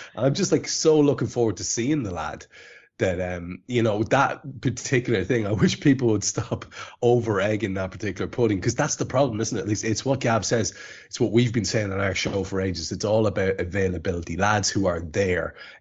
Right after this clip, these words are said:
every week or as good as. Um, and we, f-, it really feels like in McAllister, we've got not only a lad who looks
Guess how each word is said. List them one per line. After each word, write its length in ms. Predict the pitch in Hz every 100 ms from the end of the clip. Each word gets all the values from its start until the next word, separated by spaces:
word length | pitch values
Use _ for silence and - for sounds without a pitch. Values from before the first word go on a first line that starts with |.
| -
every 480 | 107 101 90 95 87
week 400 | 90 87 85 85
or 320 | 85 85 - 95
as 160 | 92
good 300 | - 120 95
as. 400 | 85 78 76 - - - - -
Um, 480 | 98 92 90 90 - -
and 320 | 107 92 90 _ _ -
we, 200 | 135 120
f-, 220 | 113 -
it 120 | 139 127
really 240 | 143 214 165
feels 360 | 165 139 113
like 160 | 104 90 -
in 100 | 113
McAllister, 640 | 101 98 - 131 113 - 95 87
we've 180 | 95
got 280 | - 101 -
not 160 | 120 135
only 200 | 127 104
a 60 |
lad 240 | 95 95 92
who 220 | 92 - _ _ _ _ _ _
looks 540 | 95 113 - - -